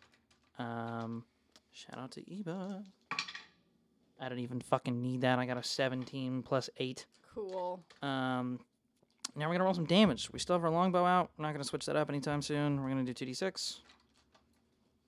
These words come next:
Speaker 1: Do, do, do, do. Do, do, do.
Speaker 2: Why are we singing Indiana Jones? Are we gonna get copyright?
Speaker 1: Uh, that, I hope not. Uh, three plus two is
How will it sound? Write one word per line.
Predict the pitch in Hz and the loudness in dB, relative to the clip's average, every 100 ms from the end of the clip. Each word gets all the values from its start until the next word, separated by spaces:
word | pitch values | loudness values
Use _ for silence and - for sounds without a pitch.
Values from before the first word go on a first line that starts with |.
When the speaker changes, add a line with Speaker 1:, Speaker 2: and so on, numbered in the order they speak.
| _ - | _ -10
Speaker 1:
Do, | 127 | -10
do, | - | -8
do, | 151 185 | -6 -4
do. | - 247 240 254 240 226 240 214 _ _ _ - _ _ - | -2 -2 0 0 0 -2 -2 -6 _ _ _ -20 _ _ -14
Do, | 113 117 | -10 -6
do, | 123 | -4
do. | 160 165 160 160 170 160 - _ _ - | -2 -4 -4 -6 -6 -10 -16 _ _ -4
Speaker 2:
Why | - 262 | -4 -4
are | |
we | 254 | -10
singing | - 233 226 | -12 -10 -8
Indiana | 214 214 214 | -6 -6 -6
Jones? | 214 220 220 - | -4 -2 -2 -2
Are | |
we | 214 | -2
gonna | 240 240 | 0 -2
get | 233 | -6
copyright? | 208 214 220 220 226 - | -10 -12 -10 -10 -8 -4
Speaker 1:
Uh, | 135 127 120 - | 2 2 2 0
that, | 165 - - - - - | -2 -4 -20 -20 -16 -10
I | |
hope | 165 - - - | -10 -6 -8 -8
not. | 110 135 _ - | -10 -10 _ -4
Uh, | 147 143 139 127 | 0 0 0 -2
three | - - 170 175 175 170 | -8 -4 0 4 4 2
plus | 165 165 156 156 - | 2 4 4 4 -2
two | - 170 170 160 | -2 0 2 2
is | 147 147 147 139 135 - - | 2 4 2 0 -4 -6 -8